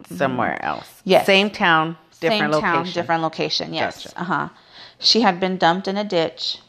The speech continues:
Speaker 1: Her body had been dumped in a ditch. A dry
Speaker 2: Mm.
Speaker 1: creek bed near Cabbage Road,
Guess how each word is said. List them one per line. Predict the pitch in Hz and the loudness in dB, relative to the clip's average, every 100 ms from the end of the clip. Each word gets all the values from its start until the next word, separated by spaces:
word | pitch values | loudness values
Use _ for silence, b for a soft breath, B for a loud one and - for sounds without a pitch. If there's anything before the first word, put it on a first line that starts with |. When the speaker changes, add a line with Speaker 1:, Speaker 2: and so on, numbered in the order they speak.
| _ _ | _ _
Speaker 1:
Her | 160 | -2
body | 170 156 | 2 2
had | 165 - | 0 -6
been | 160 | -6
dumped | 156 151 180 | -6 -6 -8
in | 175 | -8
a | |
ditch. | 165 151 - - - - | -4 -6 -6 -12 -12 -4
A | 165 | 0
dry | 139 156 | 2 2
Speaker 2:
Mm. | 113 | 2
Speaker 1:
creek | 107 170 - | -4 -6 -2
bed | 165 160 | 0 0
near | 165 160 | -2 -6
Cabbage | 156 165 156 165 165 | -4 -2 0 0 -4
Road, | 175 160 147 165 | -4 -2 -2 -6